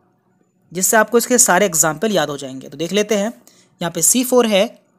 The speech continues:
colchicine, ओ फ़ोर onion, ए फ़ोर aloe, एल फ़ोर liliaceae, जी फ़ोर gloriosa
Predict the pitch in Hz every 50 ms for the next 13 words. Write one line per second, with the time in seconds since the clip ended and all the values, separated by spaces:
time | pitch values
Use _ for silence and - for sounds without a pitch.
0 | _ _ _ - 160 156 - - 190 - - 214 233 269 262 - _ _ _ _
1 | _ _ 165 170 190 202 - 220 214 220 240 240 - _ 160 160 160 160 170 196
2 | 247 269 - _ _ _ _ _ - 165 185 220 220 - 233 233 233 - 160 160
3 | 156 156 156 165 226 262 - _ _ - - _ _ _ _ _ _ _ _ _
4 | - 156 165 185 226 220 - 240 220 220 226 262 254 - _ _ _ _ - 165
5 | 170 185 233 226 214 190 165 156 - - 156 151 180 226 - _ _ _ _ _
6 | _ _ _ _ _ _ _ 151 143 165 202 269 262 - 240 208 202 220 269 269
7 | - _ _ _ _ _ _ _ _ _ _ _ _ _ _ _ _ _ - 165
8 | 165 170 165 175 180 185 185 - - 196 208 247